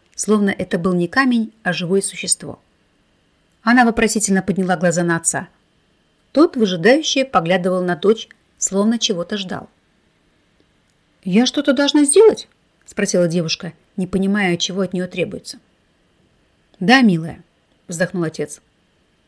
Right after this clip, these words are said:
«Не дай себя убить, по крайней мере, пока ты не найдешь достойного хранителя», добавил он.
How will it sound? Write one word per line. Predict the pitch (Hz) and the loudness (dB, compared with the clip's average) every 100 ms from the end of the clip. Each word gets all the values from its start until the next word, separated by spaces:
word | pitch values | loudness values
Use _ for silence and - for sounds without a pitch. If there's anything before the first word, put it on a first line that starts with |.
| _ - | _ -4
«Не | 185 196 | 2 2
дай | 165 240 277 | 4 2 2
себя | - 202 226 226 | 0 2 0 2
убить, | 208 202 - - _ _ _ _ _ _ | 0 0 -2 -10 _ _ _ _ _ _
по | 180 | -8
крайней | 175 185 180 180 | -4 -2 0 2
мере, | 214 196 180 _ _ _ _ - | 2 2 -2 _ _ _ _ -6
пока | 180 185 | -2 0
ты | 185 | 0
не | 175 175 | 0 0
найдешь | 170 160 202 | 0 0 0
достойного | 160 175 - 185 175 170 | 0 -6 -4 -4 -4 -4
хранителя», | 185 175 170 - - _ _ _ _ _ - | -6 -6 -8 -12 -16 _ _ _ _ _ -2
добавил | 175 160 170 160 160 - | 0 2 2 0 -4 -4
он. | 175 170 | -4 -4